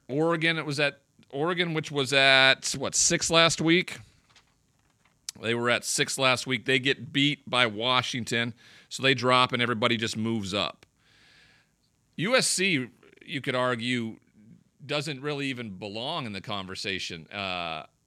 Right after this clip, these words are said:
because of their schedule, right? Uh, and they have a loss. But it's just the way it's worked out.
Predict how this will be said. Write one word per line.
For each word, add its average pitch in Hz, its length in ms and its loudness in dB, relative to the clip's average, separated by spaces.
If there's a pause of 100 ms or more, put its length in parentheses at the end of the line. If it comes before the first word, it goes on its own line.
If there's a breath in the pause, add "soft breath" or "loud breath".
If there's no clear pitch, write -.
(100)
because 120 300 -6
of 104 80 -10
their 98 320 -4 (460)
schedule, 87 520 -6 (220)
right? 107 300 -2 (180)
Uh, 87 220 -12
and 113 160 -4
they 113 60 0
have 117 120 -2
a 113 40 -8
loss. - 600 -8 (240)
But 120 380 -2
it's 127 240 -4
just - 280 -4
the 139 80 -6
way 135 140 0
it's 117 160 -2
worked 113 220 -8
out. 120 300 2